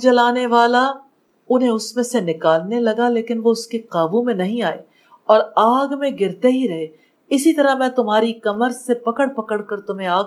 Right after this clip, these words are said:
سے نکالتا ہوں اور تم ہو کہ اس میں گرتے جاتے ہو۔" بخاری کی چھ ہزار چار سو تراسی نمبر روایت۔ پھر فرمایا، "حریص علیکم"، تم پر بہت حرص رکھنے والا ہے۔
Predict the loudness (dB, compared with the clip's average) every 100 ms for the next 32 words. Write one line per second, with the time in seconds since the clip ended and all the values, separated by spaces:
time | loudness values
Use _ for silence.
0 | -4 -8 -6 -2 -2 0 -4 -6 -12 _
1 | _ _ _ 0 0 -2 -2 4 4 4
2 | 0 0 -4 -6 -6 -4 -6 -4 -2 0
3 | 0 -4 -6 -10 -12 _ _ _ -6 2
4 | 2 2 -4 -10 -2 -2 0 -2 -4 -2
5 | -2 0 -2 0 0 -2 _ _ _ 0
6 | 2 2 -2 -2 -2 0 -2 -4 -12 -14
7 | _ _ _ _ _ _ _ _ _ _
8 | _ _ _ _ _ _ _ -20 _ _
9 | _ 0 2 4 6 4 0 -8 -20 _
10 | _ -4 2 4 6 4 0 2 4 4
11 | 4 2 0 -2 -4 -6 _ _ _ _
12 | _ _ _ 0 0 4 2 2 -2 -2
13 | 0 2 2 2 -2 -2 -8 -6 -6 -6
14 | -8 -12